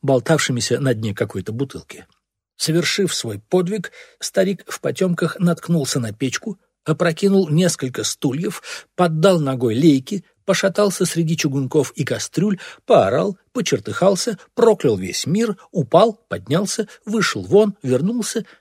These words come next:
и, наконец, усталый и разбитый, не раздеваясь, улёгся в кровать. Там наутро его обнаружил сосед. Посреди неимоверного разгрома, который вовсе не был похож на произведение искусства,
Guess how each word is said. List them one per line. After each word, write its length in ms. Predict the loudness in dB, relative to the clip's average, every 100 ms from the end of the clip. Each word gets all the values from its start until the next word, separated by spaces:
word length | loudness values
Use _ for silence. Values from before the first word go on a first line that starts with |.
| _
и, 80 | -2
наконец, 460 | 0 0 -2 -4 -6
усталый 460 | -8 -4 -2 -2
и 120 | -6 -8
разбитый, 640 | -8 -6 -6 -4 -4 -4 _
не 180 | 4 4
раздеваясь, 800 | 2 -4 -2 0 0 -2 -8 -14 -10
улёгся 540 | -6 -4 -6 -8 -12 _
в 100 | -12
кровать. 500 | -8 -6 -8 -10 -16 -20 -20 2
Там 340 | 6 6 4
наутро 720 | -4 -2 0 0 2 2 2 -2 _
его 520 | -8 -2 0 4 4 4
обнаружил 680 | -2 -2 -4 -4 -4 -4 -6
сосед. 640 | -8 -6 -6 -8 -10 -14 -20 _ _ _ _
Посреди 520 | -6 -4 -2 0 -2
неимоверного 800 | -2 -2 -2 0 2 2 2 0
разгрома, 680 | 0 -2 0 2 4 2 -4 -14 -20
который 320 | -6 -4 -2 2
вовсе 360 | 4 4 0
не 180 | 0 0
был 180 | -2 -2
похож 480 | -4 -2 -4 -4 -4
на 140 | -6
произведение 640 | -4 -4 -4 -4 -4 -2 -2
искусства, 600 | -2 -6 -14 -14 -16